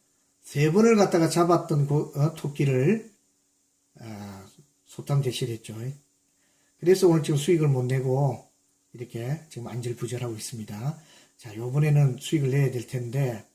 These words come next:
이십구만 원, 어, 자, 이십구만 원까지 올라오나요? 이십육만 원. 자, 이십구만 원. 어, 자, 이제 참. 자,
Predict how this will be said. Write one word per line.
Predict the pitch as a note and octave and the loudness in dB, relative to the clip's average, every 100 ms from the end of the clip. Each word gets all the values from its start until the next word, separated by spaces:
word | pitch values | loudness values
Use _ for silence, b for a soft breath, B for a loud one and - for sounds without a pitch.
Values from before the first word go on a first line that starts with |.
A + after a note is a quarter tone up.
| _ _ _ _ _ _ _ - | _ _ _ _ _ _ _ -16
이십구만 | C3+ - C#3+ C#3+ C#3+ C#3 | -10 -10 -4 0 4 4
원, | C3+ F#3+ G3+ _ _ _ _ _ _ _ _ _ _ _ - | 4 0 0 _ _ _ _ _ _ _ _ _ _ _ -20
어, | A#2 G#2+ G#2 - | -18 -16 -18 -20
자, | C3+ A#2 | -20 -18
이십구만 | A2+ - C#3 - C3+ C3+ C3 | -14 -10 -12 -10 -6 -4 -4
원까지 | B2 - A#2+ | -6 -10 -10
올라오나요? | B2 B2 A#2+ B2 C3+ F#3 G3 _ _ _ _ _ _ _ _ _ _ _ - | -8 -8 -8 -6 -4 -4 -8 _ _ _ _ _ _ _ _ _ _ _ -20
이십육만 | A2 - B2+ A#2+ A#2+ A#2 A2+ | -20 -16 -14 -12 -12 -12 -12
원. | G2+ - _ _ _ _ _ _ _ _ _ _ _ _ _ _ _ _ | -16 -20 _ _ _ _ _ _ _ _ _ _ _ _ _ _ _ _
자, | _ A#2 A#2 | _ -20 -20
이십구만 | - - _ A#2 A2+ A2 | -20 -20 _ -16 -14 -12
원. | A2+ E3 - _ _ | -8 -10 -10 _ _
어, | C#3 F3 G3 G3 F3+ - _ | -16 -14 -12 -14 -14 -20 _
자, | F#2 | -20
이제 | G#2 G2+ - | -20 -20 -20
참. | G#2+ A#2+ _ _ _ _ _ _ _ _ _ _ _ _ _ _ _ _ _ _ _ _ | -20 -20 _ _ _ _ _ _ _ _ _ _ _ _ _ _ _ _ _ _ _ _
자, | _ | _